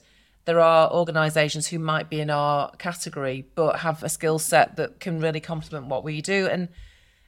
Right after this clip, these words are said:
um, you know, it's just, like, more expansive, and it's taking away that whole scarcity mentality and worried about somebody might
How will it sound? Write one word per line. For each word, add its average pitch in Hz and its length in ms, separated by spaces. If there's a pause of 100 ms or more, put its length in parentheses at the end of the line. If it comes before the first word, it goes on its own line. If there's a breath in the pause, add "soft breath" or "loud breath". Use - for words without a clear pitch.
(140)
um, 175 340 (300)
you 202 140
know, 160 360 (600)
it's 196 140
just, 247 200
like, 180 180
more 185 200
expansive, 160 640
and 156 100
it's - 160
taking 180 260
away 156 160
that 151 160
whole 156 180
scarcity 151 600
mentality 147 600
and 151 180
worried 151 240
about 143 300
somebody 147 260
might 143 240